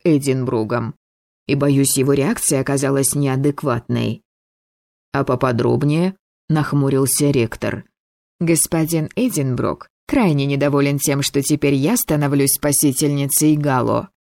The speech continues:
скромно сказала Аманда. «Якобы наш договор умаляет его роль, его, так сказать, годами пестуемое величие. Как вы видите, он даже бойкотировал конференцию».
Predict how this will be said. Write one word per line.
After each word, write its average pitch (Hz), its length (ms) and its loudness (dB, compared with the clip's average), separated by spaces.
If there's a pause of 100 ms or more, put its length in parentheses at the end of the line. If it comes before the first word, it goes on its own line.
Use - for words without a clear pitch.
(260)
скромно 143 480 0
сказала 135 600 -2
Аманда. 120 640 0 (640)
«Якобы 147 480 0
наш 139 200 -2
договор 143 440 0
умаляет 135 500 0
его 127 300 0
роль, 127 300 0 (280)
его, 220 240 0
так 143 200 -2
сказать, 147 420 -2
годами 147 360 0
пестуемое 143 800 0
величие. 139 840 0 (520)
Как 151 240 -2
вы 135 180 2
видите, 135 680 -2 (240)
он 233 200 2
даже 139 240 2
бойкотировал 135 760 0
конференцию». 127 1080 0